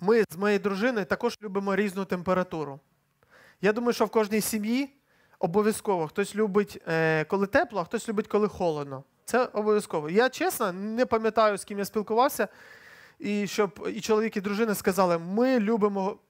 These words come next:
коли прохладно, нам завжди комфортно, е, коли одне одному комфортно, і так само некомфортно». Як правило, чоловіку комфортно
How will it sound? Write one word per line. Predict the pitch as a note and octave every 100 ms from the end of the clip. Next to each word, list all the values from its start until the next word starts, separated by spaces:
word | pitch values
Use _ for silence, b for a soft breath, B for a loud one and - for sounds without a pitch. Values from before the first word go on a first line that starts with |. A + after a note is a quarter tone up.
| _
коли | - G3
прохладно, | F#3+ F#3 E3 A3+ A#3+ G3+
нам | F3 G3 F#3
завжди | D3+ F3+ D#3+ F3+
комфортно, | E3 D#3+ B3+ D4+ B3+ A3+ G3 _ _ _ _ _ _ _ - b b b b b b
е, | - D3+ D3+ D#3
коли | F3+ F#3+ A3+ A#3 A3 F#3 D3+ C#3+ _ _ _ -
одне | F3+ G3
одному | A3+ G3 D#3+ D#3
комфортно, | D#3 F3+ E3 E3 D#3+ C#3+ D3 _ _
і | - F#3+
так | E3+ F#3+
само | - F#3+ F3+
некомфортно». | F3+ G3 F3 F3 D#3+ C#3+ C#3+
Як | G3 A#3+
правило, | G#3+ B3+ A#3 G3+ F#3
чоловіку | - G#3 A3 A3 -
комфортно | E3+ F#3+ E3+ G3 F#3 F3+ F3